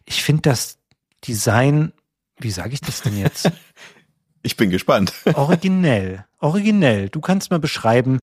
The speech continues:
Speaker 1: wie das Ding ansonsten designt ist, Henna.
Speaker 2: Naja, es ist schwarz, wie alle Sega-Geräte zu dieser Zeit schwarz sein müssen, im Gegensatz zum Venus-Prototyp, der ja noch so grau-silbrig war.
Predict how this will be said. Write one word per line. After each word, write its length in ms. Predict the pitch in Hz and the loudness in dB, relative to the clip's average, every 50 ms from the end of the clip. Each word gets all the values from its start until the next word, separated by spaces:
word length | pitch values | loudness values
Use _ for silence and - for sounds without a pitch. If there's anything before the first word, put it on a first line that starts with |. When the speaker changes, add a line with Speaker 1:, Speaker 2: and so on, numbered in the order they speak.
| _ _ | _ _
Speaker 1:
wie 400 | - 123 123 127 135 147 - - - | -10 -6 -4 0 0 0 -2 -2 -4
das 220 | 135 110 - - | -4 -4 -4 -4
Ding 340 | - 143 139 139 143 151 - _ - | -2 0 0 2 0 0 -4 _ -4
ansonsten 560 | - 120 117 110 120 127 131 - - - 117 | -2 -2 0 2 2 0 0 -2 -6 -10 -6
designt 540 | 113 113 107 95 101 92 110 117 117 117 135 | -4 -4 -4 -2 0 0 0 0 0 -2 -6
ist, 240 | 117 - - - | -10 -12 -12 -12
Henna. 320 | - 135 135 131 - 131 - _ _ _ _ _ _ _ _ _ _ _ _ _ _ _ - | -12 -12 -12 -12 -14 -14 -18 _ _ _ _ _ _ _ _ _ _ _ _ _ _ _ -8
Speaker 2:
Naja, 180 | - 87 87 | -4 -4 -2
es 140 | 85 90 - | -2 -2 -4
ist 160 | 98 - - | -4 -4 -4
schwarz, 580 | - - 87 80 87 101 123 139 - - - - | -4 -2 0 0 2 2 2 2 0 -4 -8 -10
wie 300 | - 98 95 95 92 - | -10 -6 -2 0 0 2
alle 240 | - 87 95 110 113 | 2 2 2 0 0
Sega-Geräte 720 | 107 - 107 107 117 110 104 110 107 101 107 110 - 110 | 0 0 0 0 0 -2 -2 -2 -4 -2 -4 -4 -4 -6
zu 160 | - - 117 | -6 -6 -6
dieser 260 | 110 110 107 98 98 - | -6 -4 -4 -6 -6 -4
Zeit 320 | - 101 101 104 - - _ _ _ - | -4 -4 -4 -4 -6 -10 _ _ _ -12
schwarz 420 | - - - 90 95 107 - - | -6 -2 -2 0 0 0 -4 -6
sein 380 | - 120 - 104 95 98 98 95 | -6 -4 -2 -2 0 0 0 0
müssen, 280 | 104 120 - - 180 139 | 0 0 0 0 0 0
im 80 | 139 | 2
Gegensatz 480 | 131 160 160 160 135 131 113 - - - | 2 2 2 2 2 0 -2 -2 -6 -2
zum 240 | - 127 117 104 90 | 0 0 0 2 2
Venus-Prototyp, 760 | 113 151 165 127 - - - 104 92 - 90 85 - 95 85 | 2 2 2 2 0 -2 -4 -6 -4 -4 -4 -4 -4 -4 -4
der 100 | - - | -4 -6
ja 140 | 92 95 87 | -4 -4 -6
noch 100 | 87 90 | -6 -8
so 160 | - - 80 | -8 -10 -12
grau-silbrig 1160 | - - 87 85 82 90 95 101 95 - 104 - 98 101 117 - - - 87 85 - - 104 | -10 -6 -4 -4 -2 -2 -4 -6 -6 -8 -8 -8 -6 -6 -6 -8 -10 -12 -12 -12 -14 -16 -12
war. 320 | 123 - 87 90 110 127 | -10 -8 -6 -6 -8 -8